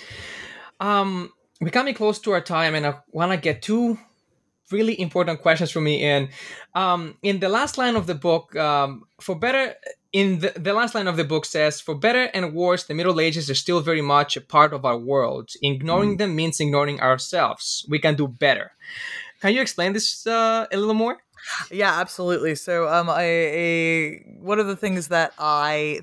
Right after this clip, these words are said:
Speaker 3: think about, um, in terms of the historiography of medieval history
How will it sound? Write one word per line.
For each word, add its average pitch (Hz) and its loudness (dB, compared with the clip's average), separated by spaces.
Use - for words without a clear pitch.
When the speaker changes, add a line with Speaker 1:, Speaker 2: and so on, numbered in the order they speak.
Speaker 3:
think - -2
about, 139 -4
um, 151 -2
in 175 -2
terms 170 0
of 160 0
the 180 2
historiography 180 -2
of 139 -2
medieval 151 -2
history 139 0